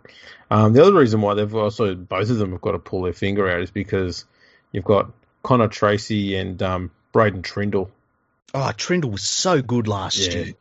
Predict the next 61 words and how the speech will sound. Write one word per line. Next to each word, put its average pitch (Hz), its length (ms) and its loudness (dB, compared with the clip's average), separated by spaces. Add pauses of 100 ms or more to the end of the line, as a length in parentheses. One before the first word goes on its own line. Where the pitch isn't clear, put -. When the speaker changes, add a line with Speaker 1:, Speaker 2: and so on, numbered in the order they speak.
(340)
Speaker 1:
They're 135 120 6
both 120 160 4
sitting 104 180 -8
there 104 120 -4
waiting 101 260 -4
in 101 80 -8
the 101 80 -6
wings, 98 260 -6
and 101 100 -4
they 117 120 0
can 110 160 0
jump 101 260 0
in 98 120 -2
at 92 140 -6
any 98 220 -2
minute 95 320 -2
and 92 180 -6
take 95 260 0
over. 92 280 0
And - 140 -6
Trindle, 147 500 4 (1200)
I, 147 160 6 (140)
I 120 60 -2
still 190 200 -2
remember 117 380 2
when 101 160 -2
he 98 60 -6
first 104 260 -2
come 110 120 -2
on 95 80 -2
the 90 80 -6
field, 104 400 0
he 156 160 0
just 139 240 -4
took - 140 -4
control 95 400 0
of 92 60 -2
that 87 160 -6
side. 87 380 -4 (580)
Speaker 2:
Yeah, 202 240 6
it 190 120 6
was 202 140 -2
his - 300 -2
team, 165 320 2
and 139 80 2
it 156 80 0
was 143 160 -2
really 151 240 4
weird 143 240 2
'cause 151 180 -6
you 151 60 -8
sort 190 280 0
of, 131 160 -2 (680)
you 143 100 2
looked 147 240 0
at 160 120 2
him 120 220 0
and 120 140 -6
you 117 100 -4
were 117 80 2
like, 113 420 0